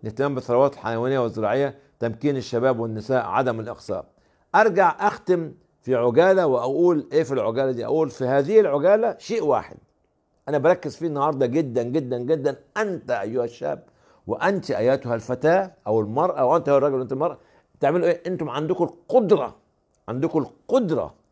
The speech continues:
على ان انتم تكونوا صناع تنميه، عندكم القدره على انكم انتم تكونوا صناع تغيير، عندكم القدره على انكم تكونوا انتم مبدعين، عندكم القدره على انكم تكونوا مكتشفين،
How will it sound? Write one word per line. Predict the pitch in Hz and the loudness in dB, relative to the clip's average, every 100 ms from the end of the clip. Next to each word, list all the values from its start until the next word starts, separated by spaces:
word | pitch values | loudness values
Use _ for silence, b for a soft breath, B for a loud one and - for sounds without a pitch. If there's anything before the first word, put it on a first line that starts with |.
| _ - | _ -4
على | 113 131 123 | 0 2 0
ان | 151 | 0
انتم | 202 165 | 0 0
تكونوا | - 190 185 | 2 2 2
صناع | - 143 151 185 180 | -2 -6 -2 0 0
تنميه، | 170 151 139 131 98 - b b b - | 0 -2 0 -2 -4 -8 b b b -6
عندكم | 135 180 180 160 | 0 2 2 0
القدره | - - 247 147 117 | -4 4 4 6 -2
على | 90 117 | -2 -6
انكم | 131 175 156 | -6 -6 -4
انتم | 175 151 | -6 -6
تكونوا | - 170 | -6 -6
صناع | 143 135 131 165 156 | -4 -8 -6 -4 -4
تغيير، | - 117 151 120 95 b b - | -4 -2 0 0 -2 b b -8
عندكم | 135 180 165 156 | 0 0 0 -4
القدره | - - 247 131 117 | -6 0 0 0 -4
على | - 107 | -4 -6
انكم | 123 165 151 135 | -4 -6 -6 -10
تكونوا | - 175 175 | -6 -2 -2
انتم | 147 143 | -2 0
مبدعين، | 117 107 139 170 127 - b - | 0 2 4 4 2 -8 b -12
عندكم | 139 180 165 | -4 -2 -2
القدره | 151 - 247 170 131 | -4 -2 -2 2 2
على | 127 135 | 2 -4
انكم | 135 123 | -8 -8
تكونوا | - 196 180 170 127 | 0 0 2 -2 -4
مكتشفين، | 135 - 147 143 131 170 120 | -8 -6 -6 -4 0 2 0